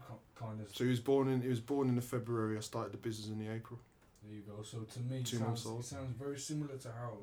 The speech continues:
Speaker 1: like,
Speaker 2: Mm.
Speaker 1: things came about. Like, I heard I had a child on the way, and I started to think, "Yo, I gotta get shit in gear, man. I gotta
Speaker 2: Mm.
Speaker 1: get this shit in gear. I gotta get off the ground." And I
Speaker 2: Mm.
Speaker 1: started thinking, "Right, I can do this, I can do that. I gotta do it properly."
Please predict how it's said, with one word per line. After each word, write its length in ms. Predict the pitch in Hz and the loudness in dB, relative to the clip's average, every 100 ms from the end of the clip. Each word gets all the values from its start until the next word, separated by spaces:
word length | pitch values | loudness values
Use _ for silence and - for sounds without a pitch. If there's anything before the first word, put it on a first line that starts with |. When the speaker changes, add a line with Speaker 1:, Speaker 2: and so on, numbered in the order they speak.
| 113 | -8
Speaker 1:
like, 200 | 107 98 - - | -10 -12 -18 -12
Speaker 2:
Mm. 240 | 95 107 - - | -8 -8 -10 -6
Speaker 1:
things 240 | 127 117 | -6 -6
came 120 | 117 | -8
about. 200 | 110 110 | -8 -8
Like, 180 | 117 113 - - - - - - - | -8 -8 -10 -20 -20 -16 -16 -16 -8
I 140 | 123 131 | 0 2
heard 260 | 123 117 | 2 0
I 60 | 113 113 | 0 2
had 100 | 160 | 0
a 20 | 127 | -2
child 240 | 110 107 101 | -6 -6 -6
on 80 | 101 | -8
the 60 | 98 | -8
way, 60 | 98 95 | -10 -10
and 80 | 101 | -12
I 40 | |
started 260 | - 113 - | -12 -12 -12
to 80 | - | -14
think, 160 | 104 | -14
"Yo, 80 | 107 | -12
I 220 | 92 - 107 | -14 -14 -14
gotta 140 | 101 | -12
get 140 | 92 - | -14 -18
shit 140 | 92 | -20
in 160 | 92 92 | -18 -14
gear, 160 | 101 107 | -10 -10
man. 160 | 92 - | -10 -8
I 180 | 101 104 | -6 -4
gotta 100 | 110 | -6
Speaker 2:
Mm. 40 | |
Speaker 1:
get 120 | 113 | -8
this 80 | - | -12
shit 140 | - 98 | -16 -14
in 60 | |
gear. 100 | 101 | -10
I 40 | 107 | -6
gotta 140 | 110 | -6
get 100 | 104 | -8
off 140 | 98 101 | -10 -14
the 60 | |
ground." 320 | 98 98 117 120 - - - | -12 -6 -6 -6 -12 -20 -10
And 100 | 107 | -6
I 40 | |
Speaker 2:
Mm. 20 | 104 | -6
Speaker 1:
started 400 | 120 110 104 - | -4 -6 -6 -8
thinking, 300 | 104 - 92 | -10 -10 -12
"Right, 100 | 90 | -12
I 80 | - | -12
can 140 | 107 98 | -12 -8
do 160 | 107 98 | -8 -8
this, 140 | - | -12
I 80 | - | -14
can 120 | 98 | -12
do 180 | 98 104 | -10 -10
that. 120 | 92 87 | -10 -14
I 480 | - - - - | -20 -20 -20 -12
gotta 140 | 101 98 | -10 -6
do 80 | 107 | -8
it 180 | 101 | -10
properly." 380 | - 92 - 92 | -12 -12 -12 -16